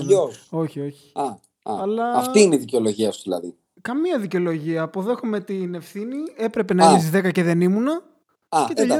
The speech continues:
Speaker 1: εντάξει,
Speaker 2: εκεί.
Speaker 1: ωραία, εντάξει. Εντάξει, τίμιο. Παντελονάτος.
Speaker 2: Ναι, ναι, δεν
Speaker 1: Τζορντανικός
Speaker 2: υπάρχουν,
Speaker 1: θα
Speaker 2: δεν υπάρχουν,
Speaker 1: χαρακτηρίσω.
Speaker 2: ε, δικαιολογίες.
Speaker 1: Εντάξει, εντάξει. Πώς το ένιωσες;
Speaker 2: Ε,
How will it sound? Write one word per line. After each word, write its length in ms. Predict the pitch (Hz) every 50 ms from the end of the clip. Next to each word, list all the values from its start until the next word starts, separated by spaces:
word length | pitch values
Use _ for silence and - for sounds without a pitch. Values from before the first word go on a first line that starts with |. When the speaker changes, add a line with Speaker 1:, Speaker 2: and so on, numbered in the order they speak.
| 302 311
Speaker 1:
εντάξει, 80 | 311
Speaker 2:
εκεί. 120 | 220 185 214
Speaker 1:
ωραία, 120 | 156 170
εντάξει. 420 | 170 135 120 107 - - - _ _
Εντάξει, 380 | _ 214 208 160 127 110 - -
τίμιο. 260 | 226 220 170 139 135
Παντελονάτος. 880 | - 170 170 170 202 202 214 226 233 254 233 - - - 196 - _ _ _
Speaker 2:
Ναι, 200 | - 135 - 285
ναι, 0 |
δεν 80 | 247 185
Speaker 1:
Τζορντανικός 340 | 185 - 170 170 196 208 208
Speaker 2:
υπάρχουν, 200 | 185 151 139 131
Speaker 1:
θα 140 | 143 147 175
Speaker 2:
δεν 40 | 202 190
υπάρχουν, 140 | - 151 135 131 135
Speaker 1:
χαρακτηρίσω. 200 | 135 131 127 131
Speaker 2:
ε, 40 | 131
δικαιολογίες. 560 | 135 135 - 143 135 131 120 123 127 131 131 -
Speaker 1:
Εντάξει, 400 | 240 208 214 143 - - - - 403
εντάξει. 460 | 202 196 180 151 - - - - - _ _ _ _ _ _ _ _
Πώς 180 | 214 214 214
το 100 | - 254
ένιωσες; 680 | 233 208 185 170 156 143 - - 160 190 202 - _ _ _ _ _ _ _ _ _ _ - 135 - _ _ - - _ _ _ _ _ _ _ _ _
Speaker 2:
Ε, 1040 | - 175 196 202 208 220 220 220 220 220 226 226 226 226 226 226 226 226 226 226